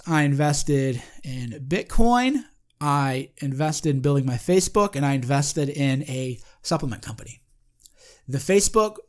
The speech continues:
became a d-, catastrophe, bec-, not because it wasn't great, but because Facebook decided they were just gonna arbitrarily demonetize it. And they did, and they have that power. And you know what? That was ninety grand.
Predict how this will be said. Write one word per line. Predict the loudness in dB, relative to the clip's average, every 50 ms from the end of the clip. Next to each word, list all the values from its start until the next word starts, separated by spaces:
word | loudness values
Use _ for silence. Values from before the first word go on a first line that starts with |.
| _ _ _ _ _ -10 -6
became | -6 -2 0 2 2 2
a | 2 0
d-, | -2 -4 -6 -4
catastrophe, | -4 -4 0 4 4 4 4 2 0 -6 -8 -10 -10 -10 -12 -12 -14 _ _ _ _ _ -20 _ _ _ _
bec-, | -6 -6 -6 0
not | 0 2 2 2
because | 0 2 2 4 4
it | 2 2
wasn't | 0 0 0 0 -4 -6
great, | -2 0 2 2 2 2 0 -2
but | -6 -4 -4
because | -4 -4 -2 0 0 0 -2 -4 -8
Facebook | -12 -6 -2 -2 0 0 0 -2 -2 -2 -2
decided | -4 -4 -2 -2 -2 0 0 0 0
they | 2 2
were | 0 0
just | 0 -2 -4 -2
gonna | -2 0 0 0 0 -2 -2 -6 -12 -20 -20 -14
arbitrarily | -2 0 2 2 2 2 2 2 4 4 4 4 4 4 4 4 4 2 -2 -6 -14 _ _ _ -6
demonetize | -4 -2 2 2 2 2 2 0 -2 -4 -6 -6 -8 -10
it. | -12 -14 _ _ _ _ _ _
And | -4 -2 0
they | 0 2
did, | 2 4 4 4 2
and | 2 0
they | 0
have | 2 2 0 2 2
that | 0 0 0
power. | 0 2 4 4 4 4 2 0 -4 -10 -20 -20 _ _ -20 -20 -20 _ _ -4
And | -2
you | 0 0
know | 2
what? | 2 2 0 0
That | 0 -2
was | -2 0
ninety | 0 0 2 0 0
grand. | 0 0 0 0 0 -2 -4 -6 -8